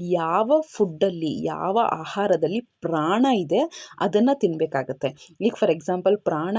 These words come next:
ಇರೋ ಫುಡ್ ಅಂದ್ರೆ ಎಲ್ಲ ಫ್ರೆಶ್ ಆಗಿರೋ ಜ್ಯೂಸಸ್ಸು, ಫ್ರೆಶ್ ಫುಡ್ಸು, ಆಗ್ಲೇ ಕುಕ್ ಮಾಡಿರೋಂಥ ಫುಡ್ಡು, ಫ್ರೂಟ್ಸು, ವೆ-, ಫ್ರೆಶ್ ವೆಜಿಟೇಬಲ್ಲು, ಫ್ರೆಶ್ ಸೊಪ್ಪು, ತರಕಾರಿ,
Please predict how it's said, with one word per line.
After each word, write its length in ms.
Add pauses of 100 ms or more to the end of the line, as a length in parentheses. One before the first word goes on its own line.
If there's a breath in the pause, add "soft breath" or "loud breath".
ಇರೋ 200
ಫುಡ್ 360
ಅಂದ್ರೆ 600 (120)
ಎಲ್ಲ 260
ಫ್ರೆಶ್ 340
ಆಗಿರೋ 360
ಜ್ಯೂಸಸ್ಸು, 800 (260 loud breath)
ಫ್ರೆಶ್ 360
ಫುಡ್ಸು, 640 (100)
ಆಗ್ಲೇ 300
ಕುಕ್ 320
ಮಾಡಿರೋಂಥ 460
ಫುಡ್ಡು, 500
ಫ್ರೂಟ್ಸು, 1000
ವೆ-, 220
ಫ್ರೆಶ್ 340
ವೆಜಿಟೇಬಲ್ಲು, 800 (340 loud breath)
ಫ್ರೆಶ್ 440
ಸೊಪ್ಪು, 460
ತರಕಾರಿ, 600